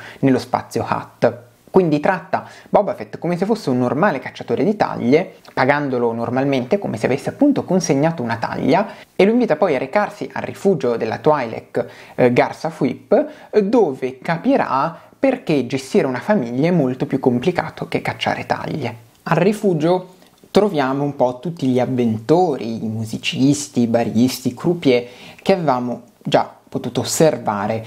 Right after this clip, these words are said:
durante il primo episodio di The Book of Boba Fett.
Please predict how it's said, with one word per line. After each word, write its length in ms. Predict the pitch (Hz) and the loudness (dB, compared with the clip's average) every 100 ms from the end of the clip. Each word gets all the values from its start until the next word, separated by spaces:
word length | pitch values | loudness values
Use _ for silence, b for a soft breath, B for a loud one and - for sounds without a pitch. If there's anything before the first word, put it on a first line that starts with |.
| B - | B 0
durante 420 | 160 123 110 131 | 2 2 0 -2
il 240 | 127 135 | -2 -4
primo 260 | - 123 117 | -2 2 2
episodio 600 | 110 113 107 104 107 110 | 0 -2 0 -2 0 0
di 160 | 113 | 0
The 100 | 110 | 0
Book 200 | 110 117 | 0 -2
of 140 | - - | -8 0
Boba 280 | 139 120 - | 2 2 -6
Fett. 420 | - 101 - | -12 -14 -12